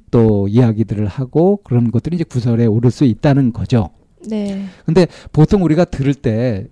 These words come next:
Speaker 1: 이제 긍정적이어야 된다거나 잘해야 된다거나 하는 얘기를 많이 듣다 보니까 이 부정적인 부분들은 그것에 반하잖아요. 새로운 것이란 말이에요, 마음에서. 그러니까 그 부분에 더 이렇게 신경이 갈 수는 있죠. 근데 이거를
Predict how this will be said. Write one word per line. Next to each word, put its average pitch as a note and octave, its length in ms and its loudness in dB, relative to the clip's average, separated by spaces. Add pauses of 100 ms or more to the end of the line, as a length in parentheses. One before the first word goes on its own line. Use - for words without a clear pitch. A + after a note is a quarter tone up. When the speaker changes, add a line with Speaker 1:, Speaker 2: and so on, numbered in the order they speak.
Speaker 1:
이제 A#2 160 -10
긍정적이어야 C3+ 840 0
된다거나 G#2 560 -6
잘해야 C3+ 360 -4
된다거나 A2+ 500 -2
하는 A#2+ 160 -2
얘기를 A2+ 240 -6
많이 G#2 180 -8
듣다 - 300 -4
보니까 G#2+ 580 -6 (500)
이 D#3+ 80 2
부정적인 E3 540 -2
부분들은 C#3+ 400 -2
그것에 D3 280 0
반하잖아요. C3 720 0 (320)
새로운 G#3 320 2
것이란 C3+ 300 0
말이에요, A2+ 340 -2
마음에서. G#2 560 -4 (360)
그러니까 E3+ 260 0
그 - 180 -8
부분에 E3 600 0 (380)
더 E3+ 400 2 (280)
이렇게 C3 160 -2
신경이 E3+ 380 0
갈 C3+ 160 -6
수는 A#2 240 -6
있죠. G2 260 -6 (380)
근데 D#3+ 140 2
이거를 E3+ 280 2